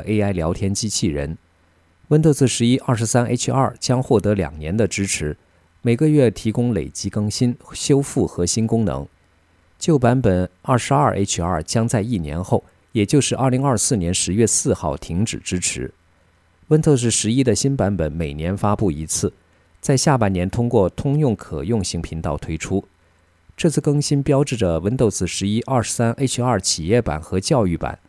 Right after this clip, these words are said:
开始了三十六个月的服务支持。Windows 十一二十三H二家庭版和专业版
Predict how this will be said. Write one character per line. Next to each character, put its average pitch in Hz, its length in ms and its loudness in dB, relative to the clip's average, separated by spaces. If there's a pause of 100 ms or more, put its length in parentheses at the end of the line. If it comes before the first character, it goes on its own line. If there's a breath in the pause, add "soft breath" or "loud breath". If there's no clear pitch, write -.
(220 soft breath)
开 147 200 2
始 147 160 -2
了 85 100 0
三 127 220 0
十 127 140 -6
六 143 160 4
个 87 120 -4
月 85 160 -2
的 80 160 -4
服 85 300 -6
务 80 80 -2
支 92 200 -4
持。 - 300 -6 (680)
Windows 143 420 2
十 120 200 0
一 127 40 4
二 123 140 2
十 113 80 0
三 120 220 0
H 127 240 -2
二 110 160 2
家 139 240 0
庭 107 200 -2
版 71 160 -4
和 90 200 -4
专 131 240 2
业 110 120 2
版 64 220 -6